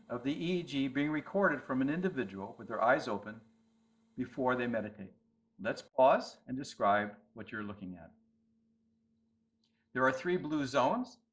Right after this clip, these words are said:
and white E E G tracings. The top tracing is the left frontal E E G amplitude or local coherence. The middle tracing is the right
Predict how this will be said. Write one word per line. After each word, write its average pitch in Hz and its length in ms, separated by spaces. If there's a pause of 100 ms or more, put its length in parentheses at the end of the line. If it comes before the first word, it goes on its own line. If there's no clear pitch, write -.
(140)
and 113 120
white 127 360
E 127 60
E 131 200
G 113 200
tracings. - 560 (1700)
The 123 80
top - 480 (880)
tracing 143 420 (540)
is 135 320
the 139 200 (140)
left 156 260
frontal 147 320
E 147 60
E 147 160
G 131 240
amplitude 123 640 (180)
or 110 240 (100)
local 98 300
coherence. - 680 (760)
The 98 80
middle 117 380
tracing 180 540 (300)
is 107 280
the 117 200 (200)
right 117 280